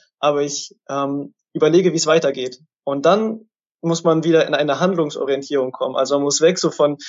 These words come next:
von diesen Problemen und man muss sagen, okay, was, was, ja, was ist jetzt der nächste Schritt?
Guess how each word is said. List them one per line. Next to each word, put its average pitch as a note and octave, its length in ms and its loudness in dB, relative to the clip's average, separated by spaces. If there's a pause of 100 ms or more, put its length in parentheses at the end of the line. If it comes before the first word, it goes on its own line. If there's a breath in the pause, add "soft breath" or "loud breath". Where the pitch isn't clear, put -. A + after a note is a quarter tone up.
(240 loud breath)
von D3 140 2
diesen D#3 280 0
Problemen G3 720 2 (440 loud breath)
und E3 240 4
man E3 140 4
muss E3+ 160 2
sagen, E3+ 240 2
okay, E3 360 -4 (300)
was, - 400 -2 (100)
was, - 520 -4 (240)
ja, E3 220 2
was F3+ 160 0
ist F#3+ 60 -4
jetzt F3+ 180 0
der E3 80 0
nächste F3 280 -2
Schritt? - 440 -4